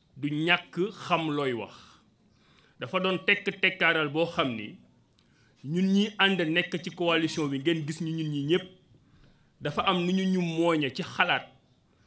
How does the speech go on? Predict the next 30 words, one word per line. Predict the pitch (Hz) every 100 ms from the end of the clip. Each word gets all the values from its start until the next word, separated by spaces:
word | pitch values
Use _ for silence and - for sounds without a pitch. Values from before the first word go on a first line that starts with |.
| _
ci | -
xam-xam, | 185 - - 180 180 - 139 135 185 - _ _ _
ci | -
liggéey | 185 214 180 180 156 185 -
ak | 185 180
nan | 165 196
la | 185
ñuy | 180 175
wutee | 156 170 196 202 190
Sénégal. | 185 160 139 117 92 - _ _ _ _ _ _ _ _ _ _ _
Parce | 120
que | -
nag | 143 180
dinañu | 156 143 175 160
gis | 165
ne | 165 151
wutin | 160 208 226 208 175
bi | 160
bokkul, | 202 127 160 190 - 143 98 - -
te | 151
ñun | 160 160
loolu | 156 165
dañ | 156 147
koy | 143 143 160 -
assumer. | - 160 160 110 - _ _ _ _ _ _ _ _ _ _ _ _ _ _
Thierno | - 180 208
Bocoum | 196 202 208 220
ñëw | 190 196 202
na | 202
sànq | 196 180 170